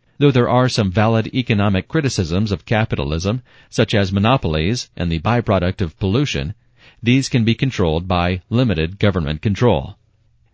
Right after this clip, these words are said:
And when capitalism is wisely controlled, it generates significant economic prosperity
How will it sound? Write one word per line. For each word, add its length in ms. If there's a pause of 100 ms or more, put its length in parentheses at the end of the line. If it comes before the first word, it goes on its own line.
And 320
when 140
capitalism 880
is 120
wisely 520
controlled, 640 (240)
it 140
generates 540
significant 720
economic 520
prosperity 720